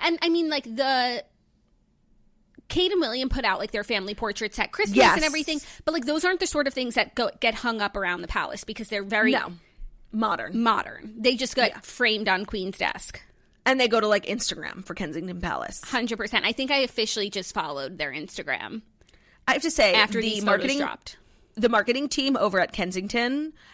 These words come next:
Speaker 2: and, like, all the different palace Instagrams is pretty, pretty good.
Speaker 1: Yeah, I follow the royal family,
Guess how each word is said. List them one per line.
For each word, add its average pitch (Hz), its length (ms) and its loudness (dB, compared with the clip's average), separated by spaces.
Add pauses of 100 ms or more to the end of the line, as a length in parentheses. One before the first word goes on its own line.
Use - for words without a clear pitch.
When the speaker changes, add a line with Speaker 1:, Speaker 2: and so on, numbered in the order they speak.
(140)
Speaker 2:
and, 196 160 2
like, 190 140 0
all 190 140 4
the 190 80 -2
different 170 580 -2
palace 175 500 2
Instagrams 220 560 2
is 214 120 -2
pretty, 240 260 0
pretty - 220 -2
good. 135 240 0
Speaker 1:
Yeah, 214 320 0
I 247 160 4
follow 294 400 0
the 285 100 -4
royal 240 300 -2
family, 185 500 -4